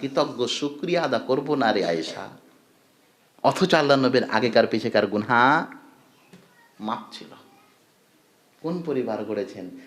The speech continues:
আরে, যে পরিবারে নামাজই নেই, সে পরিবারে কোনোদিন শান্তি নেমে আসতে পারে না। যেই পরিবারে নামাজ নেই, সেই পরিবার দুনিয়ার সব কিছু হতে পারে, কিন্তু সেই পরিবার শান্তিময় পরিবার কোনোদিনই হতে পারে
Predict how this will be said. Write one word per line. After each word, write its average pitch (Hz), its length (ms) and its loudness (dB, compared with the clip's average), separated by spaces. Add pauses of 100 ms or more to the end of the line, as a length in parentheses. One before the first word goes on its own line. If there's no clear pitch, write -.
(120)
আরে, 151 240 0
যে 143 220 -4
পরিবারে 156 500 0
নামাজই 135 520 -4
নেই, 120 300 -2 (300)
সে 127 100 -2
পরিবারে 120 440 -2
কোনোদিন 110 460 -8 (120)
শান্তি 110 400 -8
নেমে 98 220 -8
আসতে 90 320 -10
পারে 87 560 -8 (1000)
না। - 120 -16 (2250)
যেই 208 260 6
পরিবারে 202 460 8
নামাজ 233 500 6
নেই, 226 400 6 (300)
সেই 151 220 2
পরিবার 139 440 4
দুনিয়ার 131 280 4
সব - 300 2
কিছু 120 220 -4
হতে 110 180 -2
পারে, 95 260 4 (320)
কিন্তু 104 240 -6
সেই 104 200 -4
পরিবার 98 400 0
শান্তিময় 101 640 -4
পরিবার 92 300 0
কোনোদিনই 95 380 -2
হতে 92 220 -6
পারে 107 420 4